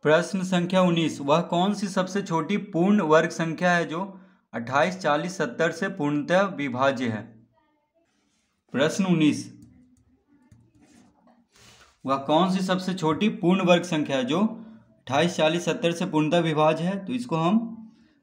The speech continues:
इस तरह हल करेंगे। तो इसका हल में पहले क्या करना होगा? अट्ठाईस, चालीस, सत्तर का लघुत्तम लेना होगा। तो अट्ठाईस, चालीस, सत्तर लिख के हम इसका पहले लघुत्तम निकालेंगे,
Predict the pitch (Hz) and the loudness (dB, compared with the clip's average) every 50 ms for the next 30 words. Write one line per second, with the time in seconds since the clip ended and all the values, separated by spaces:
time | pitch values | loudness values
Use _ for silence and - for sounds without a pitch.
0 | _ _ - - - - 170 170 170 151 151 156 151 160 165 165 170 170 175 208 | _ _ -12 -8 -4 -2 0 2 2 0 -2 -2 -4 -2 -2 0 0 0 0 0
1 | 226 - - - - - - - _ _ _ _ _ _ _ _ _ _ _ _ | 0 -2 -6 -12 -18 -20 -20 -20 _ _ _ _ _ _ _ _ _ _ _ _
2 | _ _ _ _ _ _ _ _ _ _ _ - 120 120 120 123 165 151 147 156 | _ _ _ _ _ _ _ _ _ _ _ -4 -4 -4 -2 0 0 2 2 2
3 | 156 143 147 160 208 220 - - - - - - _ _ _ - 127 139 151 151 | 0 0 0 -2 -2 -4 -4 -8 -20 -20 -20 -20 _ _ _ -6 -2 -2 0 0
4 | - 170 170 175 180 175 170 175 175 175 175 202 196 156 117 113 120 139 151 180 | 0 0 0 0 -2 -2 -2 -2 -2 -2 -2 -2 -4 -4 -6 -6 -4 -2 -2 -2
5 | 185 185 - 175 156 147 147 175 180 - 175 156 127 - - 165 160 - 175 180 | -2 -2 -2 0 0 0 0 -2 -2 -2 -4 -4 -2 -2 -2 -2 -2 -2 -2 -2
6 | 214 226 - - - - - - _ _ _ _ _ _ _ _ _ _ _ _ | -2 -2 -4 -8 -16 -20 -20 -20 _ _ _ _ _ _ _ _ _ _ _ _
7 | _ - 117 127 127 131 139 120 120 175 175 180 175 175 175 175 175 170 175 175 | _ -4 -2 -2 -2 -4 -6 -4 0 2 2 4 4 4 4 4 2 2 2 0
8 | 196 220 220 - - - - - - _ _ _ _ _ _ _ _ _ _ _ | 0 -2 -4 -4 -8 -18 -20 -20 -20 _ _ _ _ _ _ _ _ _ _ _
9 | _ _ _ 254 _ 254 _ _ _ _ _ - - _ _ _ _ _ _ _ | _ _ _ _ _ _ _ _ _ _ _ -20 -20 _ _ _ _ _ _ _
10 | _ _ - 123 117 117 117 131 139 165 180 175 - 156 147 147 147 156 147 - | _ _ -4 -2 -2 0 0 0 0 0 0 0 0 2 2 2 2 0 0 0
11 | 147 143 143 156 170 170 - 165 151 151 151 147 151 143 120 - 160 156 160 156 | 0 0 0 0 -2 -2 -2 0 0 0 0 -2 -2 -4 -4 -2 -2 -2 0 -2
12 | 151 - - 165 165 160 151 143 - 165 139 151 147 151 160 160 156 151 147 147 | -2 -2 -2 -2 -2 -2 -2 -4 -4 -2 0 2 2 2 2 2 0 0 -2 -2
13 | - 175 175 180 175 170 170 170 170 180 180 202 | -2 -2 0 0 0 2 2 2 0 0 -4 -6